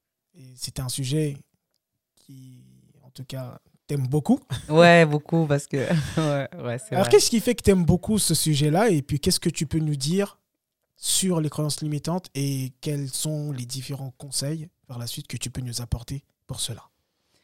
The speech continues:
Speaker 1: Alors déjà, j'ai envie de, de présenter les croyances, les croyances en général. C'est
Speaker 2: Mhm.
Speaker 1: que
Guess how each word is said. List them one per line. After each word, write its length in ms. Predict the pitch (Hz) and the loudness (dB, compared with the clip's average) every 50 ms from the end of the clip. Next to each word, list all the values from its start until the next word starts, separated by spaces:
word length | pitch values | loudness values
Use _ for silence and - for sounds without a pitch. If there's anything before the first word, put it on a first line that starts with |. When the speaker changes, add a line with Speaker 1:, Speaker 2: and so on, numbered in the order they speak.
| _ _ _ _ _ _ _ _ _ - | _ _ _ _ _ _ _ _ _ -2
Speaker 1:
Alors 260 | 160 156 147 143 139 | 0 2 2 2 0
déjà, 300 | 135 151 151 175 214 226 | 0 -2 -4 -2 -4 -4
j'ai 160 | 190 - 160 | -2 -2 0
envie 300 | 151 143 135 131 151 170 | 0 0 0 -4 -6 -6
de, 380 | 143 139 127 123 120 113 113 120 123 131 131 139 - _ _ _ _ _ _ _ _ _ _ _ _ _ _ _ _ _ _ _ _ _ _ _ _ _ - | -4 -2 -2 0 -2 -2 -4 -6 -8 -10 -12 -14 -16 _ _ _ _ _ _ _ _ _ _ _ _ _ _ _ _ _ _ _ _ _ _ _ _ _ -8
de 60 | 147 | -4
présenter 480 | - - 151 143 131 143 139 - - 156 | -2 -2 0 0 0 -2 -2 -4 -6 -8
les 100 | 143 139 | -8 -10
croyances, 380 | - - - 139 127 123 - - | -10 -6 -4 -4 -4 -4 -6 -10
les 220 | - 110 120 127 | -14 -12 -12 -12
croyances 720 | - - - - 147 143 131 131 120 113 - - - - - - _ _ _ | -12 -8 -6 -4 -4 -2 -2 -4 -6 -6 -8 -10 -12 -14 -16 -20 _ _ _
en 120 | - 127 120 | -20 -18 -14
général. 500 | - 120 120 117 113 113 113 113 127 - _ _ _ _ _ _ _ _ _ _ _ | -10 -8 -8 -8 -8 -10 -10 -12 -12 -16 _ _ _ _ _ _ _ _ _ _ _
C'est 240 | - - 143 123 - | -16 -14 -12 -10 -10
Speaker 2:
Mhm. 80 | 127 | -10
Speaker 1:
que 60 | 135 | -10